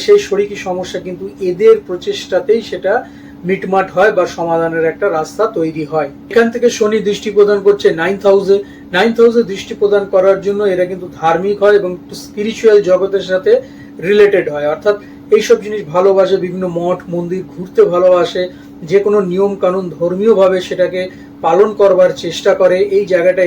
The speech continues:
এদের ভেতরে হয়। এদের ভাগ্যে একটু লেটে উন্নতির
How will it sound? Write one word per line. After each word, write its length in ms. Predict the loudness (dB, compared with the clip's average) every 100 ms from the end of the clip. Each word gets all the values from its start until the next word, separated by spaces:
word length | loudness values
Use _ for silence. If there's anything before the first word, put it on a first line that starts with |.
| 0
এদের 160 | -2 -4
ভেতরে 260 | -4 -4 -4
হয়। 180 | 0 0 -2 -12 -4 0
এদের 200 | 4 4 2 -12 -20 -14
ভাগ্যে 380 | -4 -4 -2 -4 0 0
একটু 360 | -2 -6 -8 -2 4
লেটে 300 | 4 6 6 4 0 -6
উন্নতির 380 | -2 -2 -4